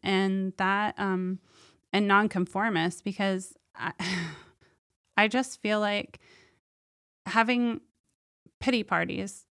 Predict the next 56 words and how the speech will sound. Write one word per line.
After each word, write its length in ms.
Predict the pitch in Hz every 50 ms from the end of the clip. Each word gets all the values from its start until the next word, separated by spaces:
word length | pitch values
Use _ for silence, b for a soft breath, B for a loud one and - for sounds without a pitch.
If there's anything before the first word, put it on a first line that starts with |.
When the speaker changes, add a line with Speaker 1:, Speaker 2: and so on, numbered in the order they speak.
| -
Speaker 2:
One 240 | - 208 226 254 269
time 220 | 254 - - 233 220
a 40 |
Speaker 1:
Mm-hmm. 80 | 196 190
Speaker 2:
mentor 300 | 180 185 185 - 185 185
said 220 | - - - 190 -
to 100 | - 185
me, 180 | 185 190 190
"You 80 | 196 233
can 160 | - 302 285
cry 180 | - - 302 285
about 220 | 254 220 - -
something 320 | - 202 190 190 190 185 180
for 140 | - 185
two 180 | 185 - - 202
minutes, 320 | 196 196 208 180 - - -
but 140 | - 185 -
then 140 | 190 190
it's 260 | 185 185 190 - - -
time 240 | - - 196 202 190
to 100 | - 185
take 260 | - - 185 180 -
action 340 | 170 180 175 - - 190 185
and 100 | 180 180
move 220 | 180 185 180 180
on 180 | 180 180 180 185
and 220 | 180 175 175 165 - _ _ _ _ _ _ _ - - _ _ -
figure 260 | - 233 220 220 208
out 220 | 226 220 202 - -
what 160 | 185 - -
you're 120 | - 202
gonna 220 | 196 202 196 185 180
do 140 | 190 202
about 320 | 220 208 196 170 175 180 175
it." 160 | 175 170 - B B B B B B B B
And 260 | - 214 214 208 - -
there's 340 | 202 196 214 220 254 247 -
grace, 540 | - - 185 208 208 175 185 185 - - 185
right? 240 | 180 185 196 - _ -
There's 140 | - 202 202
Speaker 1:
Yeah. 160 | - 107 107 -
Speaker 2:
space 480 | 107 107 208 196 214 262 330 - -
for 220 | - - 202 196 185
that. 240 | 180 170 165 - -
And 260 | - 208 202 196 190 -
you 200 | - 202 202 233 254
don't 200 | - - - -
know 300 | - 208 202 202 214 220
how 220 | 214 - 208 196
much 320 | 196 190 180 - - - -
time 420 | - - 190 180 180 190 202 202
it 140 | 175 - -
takes 320 | - - 196 196 - -
for 120 | - - 185
somebody 480 | - - 190 190 185 180 185 180 180 180
to, 360 | - - 196 180 175 -